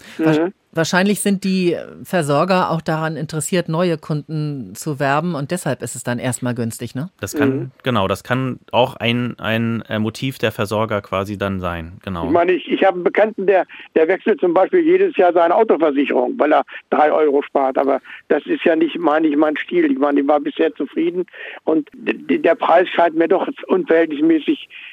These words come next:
Speaker 2: im Verhältnis zu den anderen, was man so hat, hoch zu sein.
Speaker 3: Ja,
Speaker 2: Bisher
Speaker 3: genau.
Speaker 2: war ich also sehr zufrieden mit meinem, mit meinem Tarif, was ich also auch am Jahresverbrauch hatte. Da sind manche Öl- oder Gaspreise nicht mitgekommen, was ich an Strom verbrauche, nicht?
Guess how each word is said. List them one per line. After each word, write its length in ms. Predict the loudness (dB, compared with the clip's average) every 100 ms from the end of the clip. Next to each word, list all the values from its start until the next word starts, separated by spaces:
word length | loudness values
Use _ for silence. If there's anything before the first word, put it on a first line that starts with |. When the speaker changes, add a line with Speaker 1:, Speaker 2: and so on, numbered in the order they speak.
| -4
Speaker 2:
im 140 | -4 2
Verhältnis 400 | 4 4 2 -2
zu 80 | 0
den 180 | 2 2
anderen, 300 | 2 2 2
was 160 | 0
man 140 | 0 0
so 100 | 2
hat, 120 | 0 -4 -2
hoch 160 | 0 0 0
zu 80 | -4
sein. 280 | -2 -6 -4
Speaker 3:
Ja, 320 | 2 4 6
Speaker 2:
Bisher 140 | 6 4
Speaker 3:
genau. 260 | 2 -2 0
Speaker 2:
war 180 | 2 4
ich 100 | 4
also 200 | 4 2 _ -20 -6
sehr 220 | 2 4
zufrieden 520 | 4 0 2 2 2 4
mit 140 | 4
meinem, 460 | 4 2 2 2 0 -2
mit 240 | -2 -2
meinem 440 | 0 2 2 0 -2 -6 -20 -8 -4
Tarif, 400 | 0 2 2 0
was 140 | 0 0
ich 120 | 2
also 160 | 2 2
auch 260 | 2 0 -6 -20 _ -4
am 180 | 0 2
Jahresverbrauch 760 | 4 4 4 2 4 6 4
hatte. 280 | 2 0 2
Da 220 | 2 2 0 -6 -4
sind 180 | 0 2
manche 440 | 0 2 2 0 -4 _ _
Öl- 320 | 0 4 4 4
oder 180 | 2 2
Gaspreise 1300 | 0 -2 -14 _ _ _ _ _ -2 0 2 2
nicht 200 | 2 0
mitgekommen, 640 | -2 -4 -4 -2 0 0 -2
was 160 | -2 -2
ich 120 | -4
an 100 | -4
Strom 280 | -2 -2 0
verbrauche, 440 | -2 0 -2 -4
nicht? 180 | -8 -10